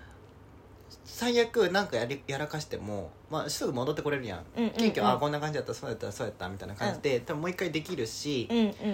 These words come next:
Speaker 1: なんか、もし、あ、やばい、えげすぎたと思っても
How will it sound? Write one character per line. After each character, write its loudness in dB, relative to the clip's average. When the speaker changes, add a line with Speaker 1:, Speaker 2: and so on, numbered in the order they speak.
Speaker 1:
な 6
ん 0
か、 0
も 4
し、 0
あ、 8
や 6
ば 6
い、 4
え 0
げ 2
す 0
ぎ -2
た 6
と -6
思 0
っ -4
て -8
も -4